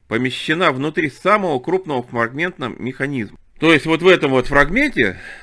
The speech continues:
самом крупном, да, еще раз говорю, находится двадцать семь маленьких шестеренок размеров от, ну там, не знаю, как вам показать, девять миллиметров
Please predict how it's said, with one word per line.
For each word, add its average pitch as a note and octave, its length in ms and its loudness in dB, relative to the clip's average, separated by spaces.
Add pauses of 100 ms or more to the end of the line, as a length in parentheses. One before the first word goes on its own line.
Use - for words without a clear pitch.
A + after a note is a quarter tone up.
(160)
самом B2 280 0
крупном, A2 420 -2
да, F3 260 -4 (260)
еще A#2+ 340 0
раз G2+ 140 -2
говорю, F#2 380 -6 (960)
находится C#3+ 560 2
двадцать B2 640 2
семь A#3 380 2 (340)
маленьких F#3 600 0
шестеренок C#3 760 -2
размеров C3 580 0 (100)
от, C3 280 -4 (420)
ну B2+ 120 -10
там, F#2 280 -10 (1000)
не F#2+ 120 -12
знаю, F#2+ 240 -8
как G2+ 200 -10
вам F2+ 120 -8
показать, A2 560 -4
девять A#3+ 380 -2
миллиметров B2+ 640 -4